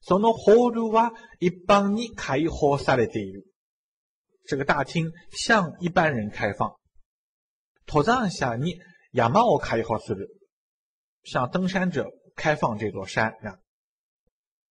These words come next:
下一个词、高度，高度的，大家一定要注意，是一个形容动词或者名词啊。我们说、高度を低くする，降低高度，那么这就是名词了。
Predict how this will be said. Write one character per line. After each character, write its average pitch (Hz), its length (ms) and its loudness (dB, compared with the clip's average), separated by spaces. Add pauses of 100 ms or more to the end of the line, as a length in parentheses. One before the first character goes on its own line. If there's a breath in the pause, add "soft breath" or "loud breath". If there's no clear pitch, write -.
(440)
下 135 100 2
一 131 40 2
个 123 80 0
词、 123 260 -6 (240 loud breath)
高 240 260 6
度， - 380 -2 (500)
高 185 280 2
度 214 160 0
的， 92 140 -10 (840)
大 101 100 -6
家 101 60 -4
一 101 40 -4
定 107 80 -6
要 101 80 -2
注 113 140 -10
意， - 20 -12
是 127 140 -8
一 - 20 -4
个 131 60 -6
形 139 160 -4
容 196 80 -2
动 214 160 -2
词 - 140 -10
或 113 120 -2
者 101 60 -2
名 101 220 -6
词 110 180 -12
啊。 101 160 -8
我 98 60 -10
们 101 140 -10
说、 135 240 2 (220 loud breath)
高 262 320 4
度 110 280 0
を 147 100 2
低 240 240 -6 (240)
く - 240 -8
す - 180 -6
る， 117 200 0 (720)
降 135 300 0
低 165 180 -6
高 196 260 2
度， - 300 -4
那 120 100 -4
么 107 80 -4
这 - 80 -14
就 101 120 -10
是 117 100 -10
名 107 200 -6
词 - 180 -6
了。 107 100 -2